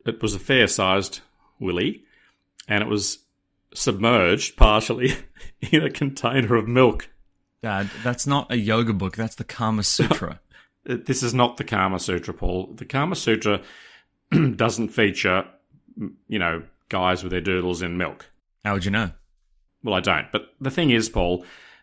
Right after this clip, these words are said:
Speaker 1: he was, this guy could actually siphon milk through his penis up into his body.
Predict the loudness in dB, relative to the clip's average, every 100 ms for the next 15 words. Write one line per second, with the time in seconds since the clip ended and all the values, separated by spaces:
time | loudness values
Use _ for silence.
0 | _ _ _ -2 2 4 2 0 -2 0
1 | 4 4 4 2 0 -2 -4 0 6 6
2 | 6 0 2 0 0 -4 -2 6 6 6
3 | -2 -10 -16 _ _ _ _ _ _ _
4 | _ _ _ _ _ _ _ -2 -2 0
5 | 0 0 0 0 -2 -8